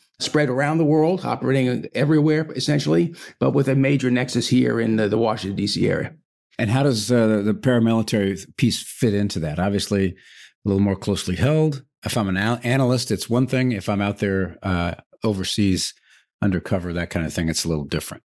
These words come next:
Speaker 1: No, that's right. And, and to the, to the layman, C I A essentially has a small Army, Air Force, and Navy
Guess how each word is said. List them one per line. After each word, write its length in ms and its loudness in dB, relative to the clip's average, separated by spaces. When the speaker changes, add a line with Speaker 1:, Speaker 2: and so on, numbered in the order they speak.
Speaker 1:
No, 240 2
that's 200 0
right. 300 0
And, 100 0
and 240 0
to 120 0
the, 160 0
to 100 0
the 140 2
layman, 600 2
C 280 2
I 60 2
A 180 0
essentially 540 -2
has 360 0
a 60 -6
small 480 0
Army, 340 2
Air 120 2
Force, 340 -2
and 100 2
Navy 380 0